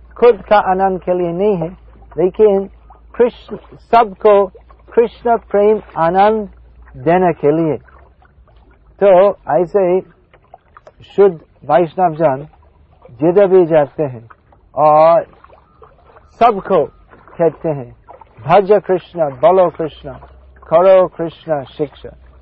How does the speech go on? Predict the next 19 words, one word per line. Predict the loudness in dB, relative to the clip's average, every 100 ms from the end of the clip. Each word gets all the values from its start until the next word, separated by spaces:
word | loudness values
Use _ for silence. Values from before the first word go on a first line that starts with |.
| _
हे | 0 0
भाई, | 0 -2 -2 -8 -20 _ -20 -20 -20 _ _ -20 -20 -20 -4
भज | 0 0 0 -2
कृष्ण, | -8 -10 -18
कृष्ण | -10 -8 -6
का | -4 0
भजन | 0 -2 -6 -10 -18
करो, | -20 -20 -20 -20 -20 -20 -4
बोलो | 2 4 4
कृष्ण, | 0 -8 -10 -20
कृष्ण | -8 -8 -4 -2
नाम | 0 0 0
बोलो | -2 -2 -10 -20 -20 -20 -20 -10 2
और | 4 6 4
करो | 0 _ -6 0 2 2
कृष्ण | 0 -6 -4 -8
शिक्षा। | -6 -8 -8 -12 -12 -20 -20 -20 -10
भगवत | -2 0 2 0
गीता | -2 -4 2 2